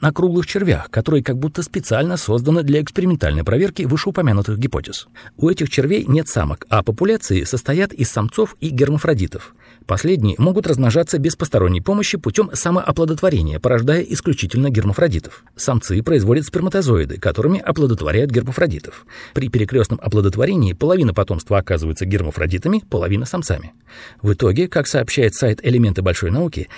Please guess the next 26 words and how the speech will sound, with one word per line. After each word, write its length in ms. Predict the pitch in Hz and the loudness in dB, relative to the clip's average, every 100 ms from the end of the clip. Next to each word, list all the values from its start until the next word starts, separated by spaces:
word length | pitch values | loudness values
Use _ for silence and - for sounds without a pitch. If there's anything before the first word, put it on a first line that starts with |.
| - | -10
эксперимент 520 | 127 - 156 156 190 | -8 -4 -2 0 0
доказал, 420 | 175 175 180 143 - | 0 0 2 2 0
что 200 | - 82 | -4 -2
половое 500 | 113 127 175 185 - | 0 2 2 2 2
перекрестное 600 | 135 143 101 73 85 - | -2 0 0 0 -4 -2
размножение 640 | 127 127 127 87 76 - _ | 0 2 0 -2 -6 -12 _
имеет 360 | 117 135 220 - | 2 4 2 2
ряд 200 | 151 - | 0 2
предметных 480 | 175 110 90 120 - | 2 2 2 0 0
преимуществ. 580 | 156 87 - - - - _ _ _ - - | 2 2 -2 -12 -20 -20 _ _ _ -20 -8
Во-первых, 520 | 113 147 107 95 117 - | -2 0 0 0 0 0
если 300 | 123 147 156 | 0 0 0
у 120 | - | 0
бесполого 520 | 147 - - 135 107 | 0 0 2 2 2
организма 540 | - 117 139 135 78 85 | 2 0 2 2 0 0
возникает 480 | 107 131 120 120 117 | 0 0 0 0 2
вредная 320 | 117 90 92 | 0 2 0
мутация, 520 | 139 196 - 82 - - | 0 0 -2 -8 -8 -2
его 220 | 143 208 | 0 0
потомки 380 | 117 180 190 196 | -2 -2 -2 0
уже 220 | 139 170 | 2 2
не 120 | 196 | 4
могут 300 | 147 117 143 | 4 2 -2
от 100 | - | -2
нее 200 | 170 123 | 0 0
избавиться. 540 | 147 110 69 - - | 2 -2 -2 -10 -12